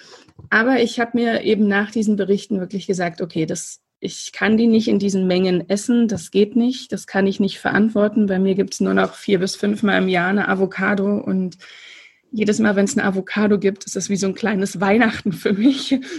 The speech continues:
Ein klei-, viermal, viermal im Jahr kleines Weihnachten. Und, ähm, wenn ich die dann kaufe, dann wirklich mit Bio-Siegel, nach Möglichkeit, dass sie aus Eu-, Europa kommen und eben nicht diese weite Reise haben und nicht diesen, diese Avocado-Mafia in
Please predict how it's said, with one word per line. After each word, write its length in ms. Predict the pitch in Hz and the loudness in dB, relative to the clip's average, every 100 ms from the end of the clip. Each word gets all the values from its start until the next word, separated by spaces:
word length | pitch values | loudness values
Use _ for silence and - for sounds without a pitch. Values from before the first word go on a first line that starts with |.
| - - _ - | -12 -20 _ -6
Ein 120 | 214 | -4
klei-, 260 | 220 202 - | -2 -2 0
viermal, 380 | 311 339 302 254 | 2 4 2 2
viermal 240 | 349 320 | 2 4
im 100 | 247 | 4
Jahr 220 | 220 240 | 4 2
kleines 400 | 247 226 196 - | 0 -2 -2 -2
Weihnachten. 640 | 185 202 214 - 226 220 _ _ _ _ _ - | -2 -2 -4 -2 -4 -4 _ _ _ _ _ -4
Und, 360 | 220 214 202 - | 2 2 2 0
ähm, 420 | 196 190 190 190 | 0 0 0 0
wenn 160 | 196 226 | 2 2
ich 120 | 226 | 2
die 120 | 220 | 0
dann 200 | 208 208 | 2 2
kaufe, 360 | 208 196 202 - | 0 0 0 -2
dann 200 | 190 185 | -4 -4
wirklich 320 | 180 196 - | -4 -4 -2
mit 240 | 196 - | -4 -2
Bio-Siegel, 880 | - 214 226 208 202 214 214 208 208 | 0 2 2 2 2 2 2 2 2
nach 240 | 202 196 | 2 2
Möglichkeit, 560 | 196 196 202 - 190 190 | 0 0 -2 -4 -4 -2
dass 140 | 190 | -2
sie 100 | - | -2
aus 220 | 208 196 - | -2 -2 2
Eu-, 240 | 196 190 - | 2 2 0
Europa 440 | 190 202 202 214 | 0 0 0 -2
kommen 440 | 208 202 208 202 - - - - - - _ | 0 0 2 0 -6 -20 -20 -20 -20 -20 _
und 260 | 202 190 190 | -2 0 2
eben 200 | 196 196 | 2 4
nicht 260 | 202 196 | 4 2
diese 220 | 190 185 | -2 -2
weite 320 | 175 180 190 175 | 0 0 0 0
Reise 340 | 170 175 180 | 0 0 0
haben 360 | 185 190 190 185 | 0 0 2 0
und 220 | 175 175 | 0 -2
nicht 260 | 180 - - | -4 -6 -8
diesen, 420 | 165 170 - - - | -4 -4 -6 -12 -10
diese 180 | 180 | -6
Avocado-Mafia 1080 | - 180 175 196 190 208 190 196 - 196 180 | -4 -2 -2 2 4 6 4 2 0 0 0
in 420 | 180 180 180 175 | -2 -2 -4 -4